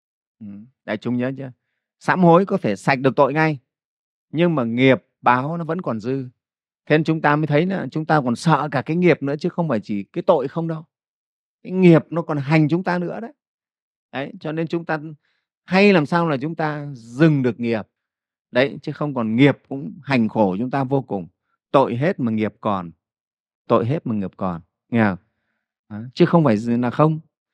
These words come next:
Cho nên tại sao ở đây thầy nói là có những người tái sinh sang kiếp này á, họ sống rất là hiền thiện, nhưng mà tại sao lại chịu những quả báo khốc liệt?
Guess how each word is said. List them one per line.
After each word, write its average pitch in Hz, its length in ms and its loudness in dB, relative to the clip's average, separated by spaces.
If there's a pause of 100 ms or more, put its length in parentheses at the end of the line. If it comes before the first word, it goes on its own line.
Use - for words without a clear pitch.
(240)
Cho 160 120 2
nên 160 80 2
tại 135 160 0
sao 160 240 2
ở 127 80 4
đây 156 160 2
thầy 147 140 -2
nói 131 220 0
là 139 200 -6 (340)
có 160 100 4
những 196 200 2
người 147 220 4
tái 156 200 2
sinh 180 200 0
sang 170 140 0
kiếp 214 220 0
này 139 240 4
á, 175 140 0 (680)
họ 151 140 4
sống 175 240 0
rất 226 180 0
là 175 60 2
hiền 131 300 2
thiện, 123 300 0 (800)
nhưng 175 260 2
mà 123 200 4
tại 117 220 -2
sao 160 260 0
lại 123 120 -6
chịu 131 240 2
những 139 140 -6
quả 107 140 2
báo 113 180 2
khốc - 240 -4
liệt? 117 260 -2